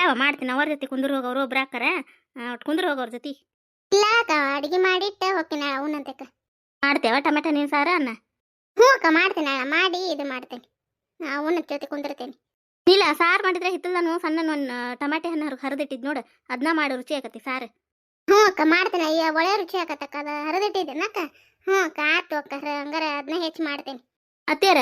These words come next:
Speaker 1: ಗಿರ್ಜಾವಾಗ ನಿನ್ನೆ ಇದ್ರಾಗ ಆ, ದಬ್ರ್ಯಾಗ ಇದನ್ನ ಹಾಕ್ ಕೊಟ್ಟಿದ್ದೆ, ಸಾರು ಇಸ್ಕೊಂಬರ್ತೀನಿ ತಡ್ರಿ, ಡ-, ದಬ್ರಿ ಅದನ್ನ.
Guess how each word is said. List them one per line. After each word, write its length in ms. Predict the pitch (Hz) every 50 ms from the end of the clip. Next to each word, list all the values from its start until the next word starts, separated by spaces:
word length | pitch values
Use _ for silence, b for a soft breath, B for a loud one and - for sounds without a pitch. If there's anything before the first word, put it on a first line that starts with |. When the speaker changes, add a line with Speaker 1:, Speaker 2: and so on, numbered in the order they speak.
| 247
Speaker 1:
ಗಿರ್ಜಾವಾಗ 460 | 254 254 311 294 330 370 392 370 339 339
ನಿನ್ನೆ 560 | 339 339 349 370 349 339 349 339 311 277 262 254
ಇದ್ರಾಗ 260 | 233 277 311 320 285 285 302 294 285 262 226 226 220 233 - _ _ _ _ -
ಆ, 300 | 269 240 247 247 247 254
ದಬ್ರ್ಯಾಗ 380 | 247 269 262 285 320 330 320 302
ಇದನ್ನ 160 | 294 320 370
ಹಾಕ್ 120 | 311 - -
ಕೊಟ್ಟಿದ್ದೆ, 300 | 269 262 277 233 233 247
ಸಾರು 640 | - 302 294 311 330 320 320 381 415 285 254 233
ಇಸ್ಕೊಂಬರ್ತೀನಿ 500 | 240 254 262 - 359 359 359 349 302 285
ತಡ್ರಿ, 240 | 277 285 285 262 247
ಡ-, 280 | 233 233 233 226 226 233
ದಬ್ರಿ 220 | 254 247 262 311
ಅದನ್ನ. 220 | 302 269 240 226